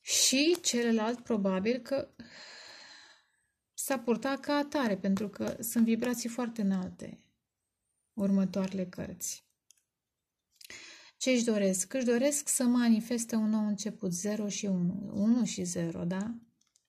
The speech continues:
Să comunice, magicianul este Mercur, să comunice, să o luați de la zero și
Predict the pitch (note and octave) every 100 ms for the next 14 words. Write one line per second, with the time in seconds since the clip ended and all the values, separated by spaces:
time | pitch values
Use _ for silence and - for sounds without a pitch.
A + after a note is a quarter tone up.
0 | _ _ _ _ - - G3+ G3+ G#3+ G3+
1 | G3 A3+ B3 F#3 - F#3 F#3 F3+ F3+ G3
2 | F#3+ F#3+ - G3+ F#3 F#3+ F3+ F#3 F#3 -
3 | G3 - G3 - G3 G3 A#3+ G3+ G3 -
4 | G3+ G#3 G#3 G#3 G3 G#3 G3+ G3 A3+ G3
5 | F#3+ -